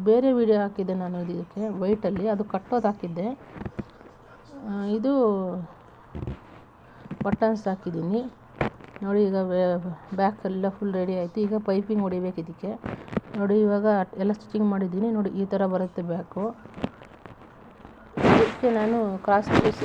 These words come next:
ಆ, ಗೋಲ್ಡ್ ಕಲರಲ್ಲಿ ತಗೊಳ್ತೀನಿ ನಾನು. ಅರ್ಧ ಫೋಲ್ಡಿಂಗ್ ಮಾಡಿ ತೋರಿಸ್ತಾ ಇದ್ದೀನಿ ನಾನು ಯಾವ ಥರ ಬಂದಿದೆ ಅಂತ.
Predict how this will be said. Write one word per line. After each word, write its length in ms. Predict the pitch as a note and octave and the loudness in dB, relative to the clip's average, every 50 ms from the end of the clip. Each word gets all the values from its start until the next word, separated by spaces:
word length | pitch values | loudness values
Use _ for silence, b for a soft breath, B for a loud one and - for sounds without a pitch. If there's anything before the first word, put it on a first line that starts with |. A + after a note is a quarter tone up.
| G3 F#3+ | -2 -2
ಆ, 120 | F#3 F#3 F3+ F3+ F3 F3 F3 F3+ F3 F3 - B B B B B B B - - | -2 -2 -4 -4 -4 -6 -6 -8 -10 -12 -14 B B B B B B B -10 -4
ಗೋಲ್ಡ್ 280 | G#3 G#3 A3 A#3+ A3+ A3+ | 2 4 4 4 4 2
ಕಲರಲ್ಲಿ 480 | - G#3+ G#3 G3+ G3+ F#3+ F#3 F3+ F#3 F#3 - | 2 2 2 2 2 0 -2 -4 -6 -6 -6
ತಗೊಳ್ತೀನಿ 460 | F#3 F3+ F3+ F#3 F#3 - - F#3 F3+ | -4 -2 -4 -4 -6 -8 -10 -8 -8
ನಾನು. 180 | F3 F3 F3+ F3+ F3+ | -6 -8 -6 -6 -4
ಅರ್ಧ 160 | F3 F3+ F#3 A3 | -4 0 0 0
ಫೋಲ್ಡಿಂಗ್ 360 | A3+ - - G#3+ G#3 G3+ G#3 G3+ | 0 2 0 0 2 2 0 0
ಮಾಡಿ 160 | G3 G3 G3+ | 0 -2 -4
ತೋರಿಸ್ತಾ 380 | G3 F#3 F#3 F#3+ - - F#3 | -4 -6 -6 -8 -8 -8 -8
ಇದ್ದೀನಿ 200 | E3+ F3 F3 F3 | -8 -6 -8 -8
ನಾನು 180 | F3 F3 F3 F3 | -8 -6 -6 -6
ಯಾವ 160 | F3 F#3 F3+ | -6 -6 -6
ಥರ 220 | F3 - G3 F#3+ F#3 | -6 -4 -4 -4 -4
ಬಂದಿದೆ 440 | F3+ F3+ F3+ F3 F3+ F3 E3+ F3 | -4 -4 -4 -4 -6 -6 -6 -6
ಅಂತ. 240 | E3+ E3+ E3+ E3 - | -8 -8 -10 -12 -12